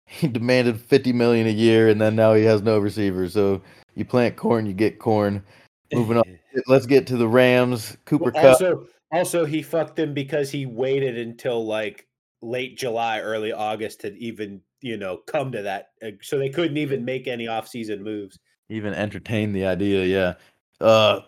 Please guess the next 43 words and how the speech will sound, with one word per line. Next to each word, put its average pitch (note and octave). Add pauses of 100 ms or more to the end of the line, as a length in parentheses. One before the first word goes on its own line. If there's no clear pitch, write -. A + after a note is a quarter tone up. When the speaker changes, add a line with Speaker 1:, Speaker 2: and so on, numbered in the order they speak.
(300)
Speaker 1:
Sean E3
McVay F#3
taking D3+
a D3
big C#3+
old C#3+
kick D3+
in C#3+
the B2+
balls, C3 (500)
play, -
uh, A2
getting G#2+ (120)
Cooper B2
Kupp C3
hit C3+
on A#2+
a A2
useless A#2
play B2+
at B2
the B2
end. B2 (800)
Does G#2+
not, B2+
uh, A2
help B2
me B2+
in A#2+
my G#2+
fantasy G#2+
team. G#2
I G2+
really G#2
need G2+
him G2+
to F#2+
play. G2+
I'm G2
on F#2+
a F#2
two-game G2
skid, G#2